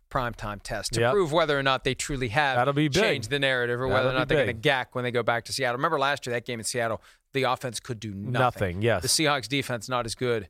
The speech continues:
Speaker 2: No.
Speaker 1: this year
Speaker 2: And
Speaker 1: as
Speaker 2: it's
Speaker 1: it
Speaker 2: a
Speaker 1: was
Speaker 2: better Vikings
Speaker 1: last year.
Speaker 2: offense. Yeah.
Speaker 1: All right, N F C East. Cowboys are now five and four. Eagles are five and four. Cowboys won the head-to-head matchup. They play again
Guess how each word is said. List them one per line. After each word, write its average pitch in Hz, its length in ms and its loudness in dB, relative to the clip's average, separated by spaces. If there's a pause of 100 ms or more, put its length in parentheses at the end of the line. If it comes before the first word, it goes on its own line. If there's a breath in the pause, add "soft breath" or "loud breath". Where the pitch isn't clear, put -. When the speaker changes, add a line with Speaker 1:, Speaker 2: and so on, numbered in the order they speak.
(100)
Speaker 2:
No. 110 220 4
Speaker 1:
this 139 240 0
year 120 160 0
Speaker 2:
And 113 80 2
Speaker 1:
as - 20 0
Speaker 2:
it's 107 100 -2
Speaker 1:
it 117 40 2
Speaker 2:
a - 20 2
Speaker 1:
was 113 80 2
Speaker 2:
better 113 200 4
Vikings 107 340 -2
Speaker 1:
last 131 320 2
year. - 60 -6
Speaker 2:
offense. - 260 -14
Yeah. 180 80 2
Speaker 1:
All 185 40 6
right, 165 140 0 (180)
N 208 140 2
F 247 140 2
C 220 360 2
East. - 260 -6 (180)
Cowboys 196 500 2
are 202 60 0
now 190 160 2
five 185 280 2
and 180 120 -6
four. 180 340 2 (320 soft breath)
Eagles 180 340 2
are 151 60 0
five 135 320 2
and 127 100 -4
four. 139 360 2 (280 loud breath)
Cowboys 175 580 2
won 170 220 0
the 165 100 4
head-to-head 151 420 2
matchup. 143 400 2 (260 soft breath)
They 143 140 2
play 165 340 2
again 151 420 2